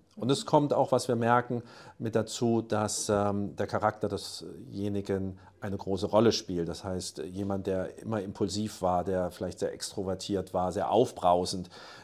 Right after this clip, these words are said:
der wird sich jetzt auch nicht unbedingt ins Bett legen und so sang- und klanglos,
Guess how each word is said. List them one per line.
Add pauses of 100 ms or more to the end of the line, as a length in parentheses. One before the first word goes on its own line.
der
wird
sich
jetzt
auch
nicht
unbedingt
ins
Bett
legen
und
so
sang-
und
klanglos,